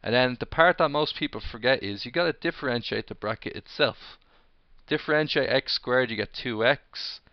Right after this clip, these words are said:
Differentiate minus two, you get minus two. And then there's no need for, the nine disappears. Next thing you gotta do is you gotta replace all x's with minus twos.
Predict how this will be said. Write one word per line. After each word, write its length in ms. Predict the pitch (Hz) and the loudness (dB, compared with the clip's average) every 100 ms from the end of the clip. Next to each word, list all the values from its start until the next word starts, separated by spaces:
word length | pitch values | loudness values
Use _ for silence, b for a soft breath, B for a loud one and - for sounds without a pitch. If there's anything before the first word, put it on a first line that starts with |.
| b _ | b _
Differentiate 580 | 117 - 123 117 - 110 | -10 -4 -2 0 0 -2
minus 340 | 107 110 110 - | -2 -4 -4 -8
two, 200 | - 107 | -8 -6
you 160 | 101 | -4
get 160 | 101 - | -4 -4
minus 320 | 98 95 - | -6 -8 -10
two. 400 | - 107 107 107 - b b _ | -8 -4 -4 -4 -10 b b _
And 180 | 104 98 | -8 -4
then 220 | 101 98 | -2 -2
there's 220 | 98 98 110 | -6 -6 -4
no 160 | 101 | -4
need 280 | 98 98 98 - - | -4 -6 -8 -12 -18
for, 120 | - - | -18 -8
the 100 | 101 | -4
nine 260 | 104 101 | -2 -2
disappears. 680 | 95 - 95 117 104 - - B B B B B - | -4 -8 -6 -4 -4 -4 -12 B B B B B -2
Next 240 | 175 - | -2 0
thing 120 | 190 | -2
you 60 | 170 | 4
gotta 180 | 165 151 | 4 4
do 140 | 151 | 2
is 80 | 143 | 0
you 40 | |
gotta 180 | - 139 | 2 2
replace 340 | 131 139 123 - | 2 0 0 2
all 240 | 170 185 | 4 6
x's 460 | - 127 - - - | 4 2 -2 -6 -6
with 100 | 110 | -6
minus 400 | 107 107 104 - | -4 -4 -4 -6
twos. 500 | - 175 - - | -2 -2 -2 -6